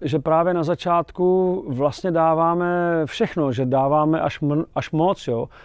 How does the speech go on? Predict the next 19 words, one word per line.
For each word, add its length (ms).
Možná, 340
že 120
v 60
tu 100
chvíli 400
je 100
člověk 360
jako 180
to 120
malý 280
dítě, 340
jo, 240
který 560
jako 200
skutečně 760
je 180
otevřený 520
srdce 520
a, 180